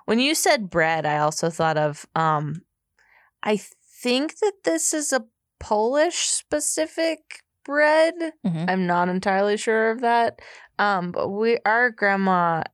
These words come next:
Speaker 1: makes anise
Speaker 2: Mm,
Speaker 1: bread.
Speaker 2: mm-hmm.
Speaker 1: Um, and, like, so I guess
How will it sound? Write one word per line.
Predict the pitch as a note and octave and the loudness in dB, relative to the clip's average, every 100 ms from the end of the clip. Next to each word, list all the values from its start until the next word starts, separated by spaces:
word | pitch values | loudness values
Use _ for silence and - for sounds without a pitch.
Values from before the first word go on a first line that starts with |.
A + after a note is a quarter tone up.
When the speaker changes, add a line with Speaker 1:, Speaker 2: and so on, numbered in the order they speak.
| - | -10
Speaker 1:
makes | F3+ F3+ E3 - - - | -4 -4 -4 -8 -8 -6
anise | D3+ D#3+ G3 - | -6 -4 -4 -4
Speaker 2:
Mm, | F3 | -2
Speaker 1:
bread. | B3 B3+ C4+ C4 | 2 2 0 0
Speaker 2:
mm-hmm. | F3+ F#3 D#3+ D#3+ E3+ F3+ - | 0 0 0 -2 -4 -4 -2
Speaker 1:
Um, | F#3 E3+ E3 D#3+ D#3 _ _ _ _ - _ - | 0 0 -2 -6 -8 _ _ _ _ -20 _ -2
and, | A3 A3 | 0 2
like, | G#3+ F#3+ - _ _ _ _ | 0 0 -10 _ _ _ _
so | - A#3+ | -2 -2
I | |
guess | A3 A#3 C#4 | 0 0 -2